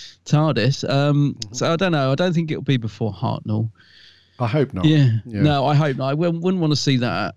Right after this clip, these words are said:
Speaker 1: Um, I think alternative universe is probably the most likely. Not really sure. Not really sure. But I'm, I'm in-, very intrigued by it.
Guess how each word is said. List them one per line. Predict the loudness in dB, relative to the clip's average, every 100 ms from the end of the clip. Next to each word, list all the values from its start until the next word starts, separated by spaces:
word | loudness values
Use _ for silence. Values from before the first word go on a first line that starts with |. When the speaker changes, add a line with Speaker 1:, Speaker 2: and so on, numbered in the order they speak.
| -2
Speaker 1:
Um, | 0 4 2 2 -2 _ _ -4
I | -2
think | 0 2
alternative | 2 2 2 2 2 2
universe | 2 2 2 2 2 -2
is | -4
probably | -2 0 2 4
the |
most | 4 0 -2
likely. | -2 0 0 -2 -4 0 2 2 -2 _
Not | -4 -2 2
really | 2 4
sure. | 2 2 2 2 0 -4 -14 _
Not | -2 2
really | 4 4
sure. | 4 2 2
But | 0
I'm, | 0 2
I'm | 4
in-, | 2
very | 2 0 2 2
intrigued | 0 0 0 0 -4
by | -6 -4
it. | -6